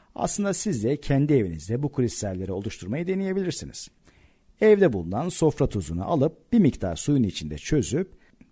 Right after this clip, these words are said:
daha sonra bu çözeltiyi suyun yavaş yavaş buharlaşması için bırakabilirsiniz.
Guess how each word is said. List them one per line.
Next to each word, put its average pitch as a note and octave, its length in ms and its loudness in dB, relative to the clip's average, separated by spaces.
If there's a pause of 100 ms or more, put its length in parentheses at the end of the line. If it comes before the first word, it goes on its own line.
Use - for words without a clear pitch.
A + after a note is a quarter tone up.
daha D3 220 0
sonra A2 400 -6
bu E3+ 100 -2
çözeltiyi G2+ 720 -6 (460)
suyun C3+ 500 -4
yavaş C3 400 0
yavaş B2+ 360 -6
buharlaşması A2+ 680 -4
için F3+ 300 -8
bırakabilirsiniz. - 1000 -8